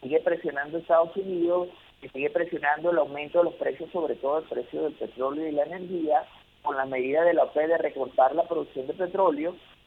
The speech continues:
Este, entonces, en ese contexto, eh, eh,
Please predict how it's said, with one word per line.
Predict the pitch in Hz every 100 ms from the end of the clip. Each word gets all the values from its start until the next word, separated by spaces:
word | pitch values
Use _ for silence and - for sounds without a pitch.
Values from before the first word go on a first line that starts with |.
| _
Este, | 135 135 - 147
entonces, | 143 143 147 185
en | 175
ese | 165 180
contexto, | 175 156 147 135 - 170 -
eh, | 127 113 - 120 - _
eh, | 110 107